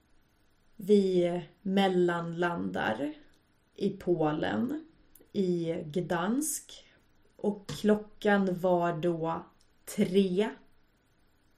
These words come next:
på morgonen. Eller väldigt sent på kvällen. Det är en definitionsfråga. Och vi var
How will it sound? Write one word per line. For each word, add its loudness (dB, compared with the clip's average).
på 8
morgonen. 6
Eller 6
väldigt 4
sent -2
på 0
kvällen. 0
Det 0
är -4
en -4
definitionsfråga. 0
Och 0
vi 4
var -2